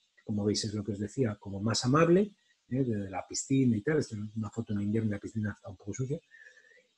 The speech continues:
Y aquí veis un poco las fotos de este gran edificio que intenta simular como que es un artefacto que se ha construido en cuatro días. La verdad es que fueron bastantes meses, porque además tuvimos un problema, y es que la construcción la preveímos para hacerla en nueve meses,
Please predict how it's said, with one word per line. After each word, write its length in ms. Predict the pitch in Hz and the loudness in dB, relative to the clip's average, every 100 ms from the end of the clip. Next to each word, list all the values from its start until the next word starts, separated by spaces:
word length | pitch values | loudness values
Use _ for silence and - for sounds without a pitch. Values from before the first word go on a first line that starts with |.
| _ | _
Y 180 | 180 190 | 10 12
aquí 260 | 170 170 151 | 12 10 12
veis 360 | 156 175 175 | 12 12 10
un 160 | 147 123 | 6 8
poco 440 | 147 143 165 170 135 | 8 12 12 12 8
las 240 | 120 - | 4 2
fotos 420 | 127 120 147 135 | 0 6 6 8
de 260 | 120 143 - | 8 8 6
este 280 | - - 123 | 0 0 4
gran 240 | 123 123 | 6 6
edificio 600 | 117 113 139 120 135 139 139 _ _ _ _ - | 6 4 4 2 4 4 0 _ _ _ _ 2
que 440 | 120 127 135 - - | 6 6 4 0 -2
intenta 720 | 113 110 120 120 - 123 117 | 0 6 6 6 4 4 4
simular 640 | - - 101 107 123 123 - _ _ _ - | 4 0 2 4 6 4 -2 _ _ _ -8
como 240 | 107 101 | -4 0
que 80 | 113 | 0
es 100 | 123 | 4
un 120 | 120 | 4
artefacto 580 | 113 - - 117 - 120 | 4 0 -2 -4 -4 -4
que 80 | 117 | -2
se 100 | 117 | -2
ha 40 | |
construido 320 | 98 - 113 | -6 0 0
en 60 | 104 | 2
cuatro 260 | 107 107 | 0 2
días. 180 | 110 110 | 4 4
La 100 | 104 | 2
verdad 200 | 98 107 | 0 -2
es 80 | - | -4
que 60 | 113 | -4
fueron 200 | 113 104 | -2 -2
bastantes 420 | - 113 104 95 | -2 -6 -4 0
meses, 320 | 117 120 131 - - - - - _ _ - | 2 2 -6 -14 -20 -20 -20 -20 _ _ 2
porque 220 | 131 127 | 6 8
además 220 | 123 139 | 10 8
tuvimos 300 | 135 131 120 | 8 8 8
un 140 | 135 120 | 6 6
problema, 480 | 127 131 135 139 - | 8 10 8 4 2
y 160 | 120 120 | 4 4
es 100 | - | 4
que 80 | |
la 120 | 131 123 | 2 2
construcción 520 | 117 113 107 135 127 | 0 -4 -2 2 4
la 180 | 117 117 | 2 0
preveímos 520 | 113 110 123 123 - | 0 4 4 4 0
para 140 | 110 | -6
hacerla 240 | - 123 123 | -4 -2 2
en 80 | |
nueve 160 | 123 123 | 4 4
meses, 440 | 131 113 135 - | 4 2 0 -4